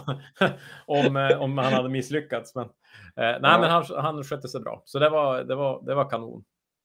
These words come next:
Speaker 2: Ja.
Speaker 1: Han var ju våran backup om våran första vallare skulle falla ur. Eh, och det var ju du det. <laughs>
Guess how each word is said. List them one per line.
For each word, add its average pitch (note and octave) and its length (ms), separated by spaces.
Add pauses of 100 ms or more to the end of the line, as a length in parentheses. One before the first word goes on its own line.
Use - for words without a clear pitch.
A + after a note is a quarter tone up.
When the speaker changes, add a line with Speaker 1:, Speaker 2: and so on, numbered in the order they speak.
(280)
Speaker 2:
Ja. A2 260
Speaker 1:
Han C#3 160
var E3 80
ju D#3+ 100
våran C3+ 500
backup C3+ 460
om B2 140
våran B2 200
första C3+ 280
vallare B2 520 (320)
skulle B2+ 260
falla A#2+ 280
ur. A2+ 360 (320)
Eh, C3+ 60
och C3+ 100
det C#3 80
var G#3+ 100
ju - 60
du D3+ 180
det. A#2 240 (100)
<laughs> - 880